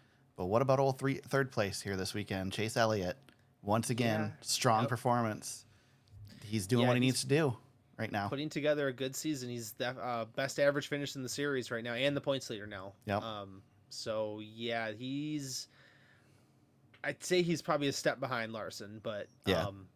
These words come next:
Speaker 2: this is what he does, man. This has
Speaker 1: The
Speaker 2: been Chase
Speaker 1: difference is,
Speaker 2: Elliott's
Speaker 1: is
Speaker 2: whole
Speaker 1: that
Speaker 2: career.
Speaker 1: Larson's inconsistent and Chase is consistent.
Speaker 2: Yeah, Chase doesn't rack up the wins at this point, but this is, this is his whole career, man. Chase
Speaker 1: Mm-hmm.
Speaker 2: Elliott, look at his Racing Reference page,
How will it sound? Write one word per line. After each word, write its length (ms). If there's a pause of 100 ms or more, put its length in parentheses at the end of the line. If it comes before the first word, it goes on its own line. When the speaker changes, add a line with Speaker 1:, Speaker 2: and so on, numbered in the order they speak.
(140)
Speaker 2:
this 140
is 100
what 140
he 100
does, 380
man. 200
This 140
has 120
Speaker 1:
The 80
Speaker 2:
been 80
Chase 80
Speaker 1:
difference 220
is, 40
Speaker 2:
Elliott's 160
Speaker 1:
is 60
Speaker 2:
whole 80
Speaker 1:
that 80
Speaker 2:
career. 60
Speaker 1:
Larson's 420
inconsistent 720
and 240
Chase 260
is 100
consistent. 480 (580)
Speaker 2:
Yeah, 140
Chase 240
doesn't 420
rack 260
up 100
the 100
wins 400
at 140
this 140
point, 340
but 300
this 200
is, 220
this 160
is 100
his 160
whole 160
career, 340
man. 380
Chase 240
Speaker 1:
Mm-hmm. 80
Speaker 2:
Elliott, 220
look 160
at 80
his 420
Racing 380
Reference 380
page, 520